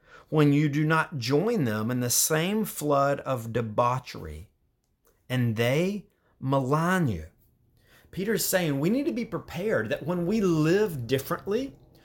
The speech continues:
when we live no longer as citizens of this, uh,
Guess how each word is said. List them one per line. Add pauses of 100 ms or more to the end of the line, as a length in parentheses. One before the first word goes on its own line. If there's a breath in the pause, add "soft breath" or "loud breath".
(180 loud breath)
when
we
live
no
longer
as
citizens
of
this, (680 soft breath)
uh,